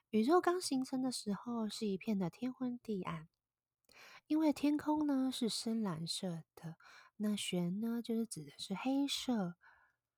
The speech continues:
那世界这么大，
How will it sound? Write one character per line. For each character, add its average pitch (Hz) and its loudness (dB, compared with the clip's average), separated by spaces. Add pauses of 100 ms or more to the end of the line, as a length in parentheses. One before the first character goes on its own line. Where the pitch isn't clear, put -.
(1040)
那 202 -2 (220)
世 - -2
界 208 4
这 233 -2
么 226 -2
大， 196 -2